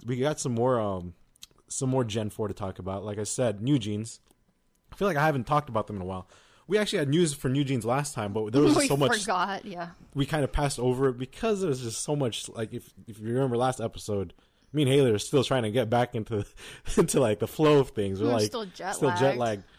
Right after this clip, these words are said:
Speaker 1: Um, so Little Mermaid, the Korean dub,
Speaker 2: Mm-hmm.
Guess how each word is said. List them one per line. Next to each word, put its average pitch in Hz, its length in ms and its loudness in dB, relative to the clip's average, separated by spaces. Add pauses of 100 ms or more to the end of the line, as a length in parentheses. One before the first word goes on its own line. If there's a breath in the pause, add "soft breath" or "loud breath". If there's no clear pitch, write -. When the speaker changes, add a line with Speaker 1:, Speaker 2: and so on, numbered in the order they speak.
(420 soft breath)
Speaker 1:
Um, 123 360 0 (340)
so 156 420 4 (440)
Little 180 240 4
Mermaid, 139 540 2 (100)
the 117 100 -2
Korean 160 640 -2
dub, 104 340 -2
Speaker 2:
Mm-hmm. 196 260 -10